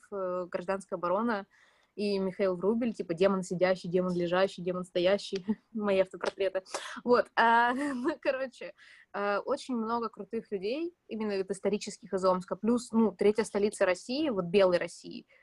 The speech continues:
это был Омск. Э, Колчак же там столицу основал, как бы, когда отступал, и там много всяких интересных тем, э, вокруг города, и, а природа, ну, потому что просто для меня вот как-то равнина, вот эта сибирская,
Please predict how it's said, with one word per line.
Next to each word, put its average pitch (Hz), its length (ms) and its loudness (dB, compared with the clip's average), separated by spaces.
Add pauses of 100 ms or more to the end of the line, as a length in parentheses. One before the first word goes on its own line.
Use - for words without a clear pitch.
это 185 240 2
был 220 460 2
Омск. 185 420 2 (220)
Э, 165 160 -6
Колчак 196 420 2
же 170 280 -2
там 175 120 -4
столицу 220 440 -6
основал, 180 460 0
как 160 180 -8
бы, 160 60 -20
когда 160 320 0
отступал, - 580 -4 (340)
и 190 80 -6
там 226 200 2
много 254 260 0
всяких - 320 -12
интересных 220 480 -4
тем, 330 260 -2 (440)
э, 202 460 2
вокруг 202 360 -2
города, 190 460 -2 (120)
и, 196 380 -6 (240)
а 196 180 4
природа, 262 480 4
ну, 233 140 0
потому 240 240 -4
что - 160 -10
просто 240 260 -8
для 208 120 -4
меня 208 200 -2
вот 254 160 -2
как-то - 280 -12
равнина, 190 500 -2
вот 180 100 -4
эта 175 100 -12
сибирская, 202 680 -2